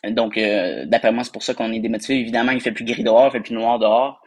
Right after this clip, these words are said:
Fait que c'est, c'est de passer à travers tout ça. Mais, euh, c'est ça. Donc, euh, faut juste être capable de faire ça. C'est pas nouveau qu'on a de la neige au Québec, évidemment, mais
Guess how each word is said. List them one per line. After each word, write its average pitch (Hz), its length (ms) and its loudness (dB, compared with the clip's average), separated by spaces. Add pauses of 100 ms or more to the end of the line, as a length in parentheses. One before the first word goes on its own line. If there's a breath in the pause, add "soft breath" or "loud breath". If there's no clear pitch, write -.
(420 loud breath)
Fait 113 80 -2
que - 60 -10
c'est, 117 120 -8
c'est 113 180 -8
de - 40 -12
passer 120 240 4
à 127 40 4
travers 117 320 2
tout - 100 -16
ça. 120 200 -4 (1300 loud breath)
Mais, 101 220 -8
euh, 60 140 -12 (460)
c'est - 140 -14
ça. - 180 -12
Donc, - 280 -10
euh, - 180 -6 (180)
faut - 240 -8
juste - 260 -4
être 90 100 -2
capable 87 280 0
de - 40 -10
faire 95 160 -2
ça. 127 140 0
C'est 113 200 -2
pas 107 100 2
nouveau 104 300 0
qu'on 117 180 -4
a 117 80 0
de 110 40 -4
la 113 100 2
neige 127 180 0
au 117 60 -2
Québec, 135 280 -2
évidemment, 127 320 -2
mais 113 340 0